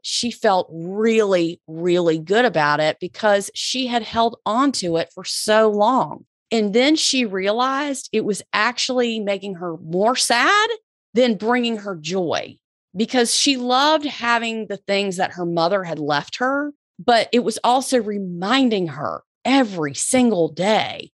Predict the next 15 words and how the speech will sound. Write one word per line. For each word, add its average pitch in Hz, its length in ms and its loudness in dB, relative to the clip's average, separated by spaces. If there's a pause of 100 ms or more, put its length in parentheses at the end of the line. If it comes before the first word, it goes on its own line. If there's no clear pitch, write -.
(160)
that 202 180 2
she - 160 0
was 180 220 -6
gone, 151 640 0
and 190 160 0
she - 260 -2
could 226 340 -4
not 202 540 0
get - 260 -4
past 294 440 -4
that 170 300 2
and 180 160 -2
did 202 220 0
not 208 240 -2
know 180 720 2